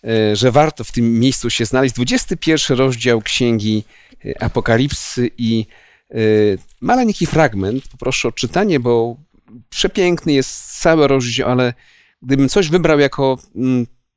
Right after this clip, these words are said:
coś, co mnie bardzo, mm, zachęca, podnosi na duchu, to wersety, y, od drugiego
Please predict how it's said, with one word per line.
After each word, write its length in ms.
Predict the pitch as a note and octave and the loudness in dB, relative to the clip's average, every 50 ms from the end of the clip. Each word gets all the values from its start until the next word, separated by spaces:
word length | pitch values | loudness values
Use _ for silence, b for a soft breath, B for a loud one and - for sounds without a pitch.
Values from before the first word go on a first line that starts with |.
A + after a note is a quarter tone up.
| _ _ | _ _
coś, 460 | - - - - - F#3 F3 - - | -14 -10 -6 -2 0 0 0 0 -2
co 160 | - - D3+ | 0 0 2
mnie 300 | C#3+ C#3 C#3 D#3+ F3+ E3+ | 4 4 4 4 2 2
bardzo, 580 | C#3 B2+ C3 D3 D#3 D3+ C3 A#2+ C3+ C3+ C3 B2 - E2 | 2 2 2 2 2 0 -2 -2 -2 -2 -2 -2 -2 -4
mm, 520 | A2 B2 B2 A#2 A#2 A#2 A#2 A#2 A2+ G#2+ B B B B B B B B - | -2 0 0 0 0 0 0 -2 -2 -4 B B B B B B B B -10
zachęca, 640 | C#3 A2 G#2 B2+ B2 - - E3 F3+ F3 - - B2 | -8 -2 2 2 2 4 2 2 2 0 0 -2 -2
podnosi 560 | - - B2+ A#2 A#2 C3+ C#3+ C3 - - B2+ | -2 -2 -4 -2 0 0 0 0 0 0 0
na 140 | A#2 A#2 A2 | 0 0 0
duchu, 360 | G#2+ G#2+ D3 D#3 - - C#3+ | 0 0 0 -2 0 -2 -6
to 320 | - - - C3 A#2+ A#2 A#2 B B B B B B B - | -6 -2 0 0 0 0 -2 B B B B B B B -6
wersety, 1160 | - B2+ A#2+ A2 B2 C#3 C3+ C3+ - - - - E3+ E3+ E3 - - - E3 D#3 D3 C#3 C3+ - b b b b b b b _ _ - | -2 -2 0 2 4 2 2 2 -2 -6 -2 0 0 0 0 -2 -2 0 2 2 2 2 0 -4 b b b b b b b _ _ -4
y, 600 | A#2+ B2+ A#2+ A#2+ A#2+ A#2+ A#2 A#2 A#2 A2+ A2+ A#2 - - - | -2 0 2 2 2 2 2 2 2 2 0 0 -2 -4 -2
od 320 | C3+ C3 B2 - - - - - - | 0 0 0 0 -4 -8 -12 -12 -14
drugiego 1000 | B2 A#2 C3 B2+ B2 A2+ G2+ G2+ B2+ D#3 F3+ F#3 D3+ D3+ D#3+ D3+ D3 D3 D3 - | -6 -2 0 2 2 0 0 0 2 2 2 2 2 2 2 4 4 2 0 -4